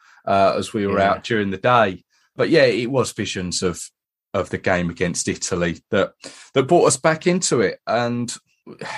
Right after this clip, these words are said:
Speaker 1: w-, whether it was deserved, uh, pro-, probably not so much.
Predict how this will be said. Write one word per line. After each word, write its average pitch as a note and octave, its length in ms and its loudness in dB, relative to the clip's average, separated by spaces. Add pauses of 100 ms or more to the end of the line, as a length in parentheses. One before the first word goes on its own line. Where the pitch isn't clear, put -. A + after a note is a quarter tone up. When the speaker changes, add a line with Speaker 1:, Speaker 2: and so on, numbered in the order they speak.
(160)
Speaker 1:
w-, D#3 240 -2
whether F#3 280 2
it D3+ 60 2
was C3 100 -2
deserved, D3 720 4 (320)
uh, - 160 -14
pro-, - 240 0
probably A#2+ 520 2
not G2+ 280 0
so - 200 -2
much. - 500 -6